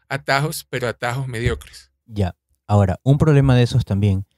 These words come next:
Speaker 2: no es solo por el, no es solo por la persona que lo hace, que lo pro-, que produce el efecto con esta inteligencia artificial y que queda medio mal,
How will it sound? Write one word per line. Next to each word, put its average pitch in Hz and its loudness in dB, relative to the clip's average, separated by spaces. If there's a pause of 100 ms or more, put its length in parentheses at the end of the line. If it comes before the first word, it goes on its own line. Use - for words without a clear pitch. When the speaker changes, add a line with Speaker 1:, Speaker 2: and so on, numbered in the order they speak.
(240)
Speaker 2:
no 117 4
es 123 4
solo 123 6
por 107 4
el, 101 0
no 113 4
es 113 2
solo 123 4
por 104 0
la 107 -2
persona 131 0
que 110 -6
lo 101 0
hace, 95 -6 (160)
que 110 -8
lo 104 -2
pro-, 101 -6
que 104 -8
produce 117 -2
el 113 -4
efecto 104 -10 (420)
con 107 -4
esta 110 -4
inteligencia 110 2
artificial 107 -10
y 110 -8
que 101 -14
queda 98 -2
medio 101 0
mal, 98 -6